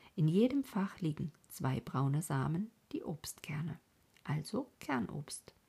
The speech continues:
Das Kernhaus wird in verschiedenen Teilen unseres Vaterlandes auch als Butzen oder Krebs oder noch viele andere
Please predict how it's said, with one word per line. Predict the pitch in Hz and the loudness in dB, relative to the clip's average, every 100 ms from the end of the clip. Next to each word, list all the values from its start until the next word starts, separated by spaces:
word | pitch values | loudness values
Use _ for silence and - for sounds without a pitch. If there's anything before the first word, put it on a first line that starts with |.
| _ _ - - - - | _ _ -20 -20 -20 -6
Das | 170 - | -6 -6
Kernhaus | - 294 294 214 196 - | -2 0 2 2 2 2
wird | 185 | -2
in | 180 | -2
verschiedenen | 170 - - 240 240 151 | -2 -4 0 0 2 -2
Teilen | 165 160 175 | 0 0 0
unseres | - 156 - 127 | 0 -4 -4 -6
Vaterlandes | - 175 196 220 180 175 202 - | -4 -4 -2 0 0 0 -2 -6
auch | - 147 | -6 -6
als | - - | -8 -8
Butzen | - 247 240 208 202 | -2 -2 -2 -4 -4
oder | - - | -4 -6
Krebs | - 196 196 - - - - - - - - | -4 0 0 -2 -18 -20 -20 -20 -20 -8 2
oder | 269 226 - - _ _ _ _ - | 4 4 2 -8 _ _ _ _ -2
noch | 185 | -2
viele | - 254 233 - | 2 2 4 2
andere | 156 170 175 180 | 0 0 -2 -4